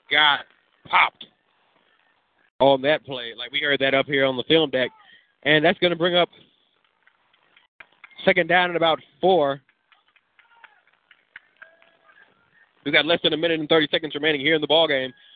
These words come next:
Our score, the Woodlands Christian Academy, forty-one, the Rose Hill Christian Academy, thirteen. Alex Goodwin, Nate Armstrong joining you here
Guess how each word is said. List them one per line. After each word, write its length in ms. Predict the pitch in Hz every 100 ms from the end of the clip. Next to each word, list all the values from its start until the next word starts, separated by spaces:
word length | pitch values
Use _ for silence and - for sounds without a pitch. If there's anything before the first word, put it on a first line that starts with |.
| _
Our 240 | 135 160 156
score, 420 | - 165 160 143 - _ _ _ _ _ _ _ _ _ _ _ _ _ -
the 80 |
Woodlands 280 | 135 185 165
Christian 240 | - 175 156
Academy, 540 | 156 175 151 135 123 - 123
forty-one, 580 | 151 160 147 165 143 117 - _
the 80 | 127
Rose 240 | 151 180
Hill 140 | 175 156
Christian 280 | 160 143 131
Academy, 400 | 139 123 117 110 _ _ _ -
thirteen. 540 | 185 - 170 135 110 - _ -
Alex 240 | 151 160
Goodwin, 240 | 156 151 151
Nate 140 | 151
Armstrong 420 | 147 151 - 151 135
joining 260 | 151 147
you 120 | 143
here 200 | 135 151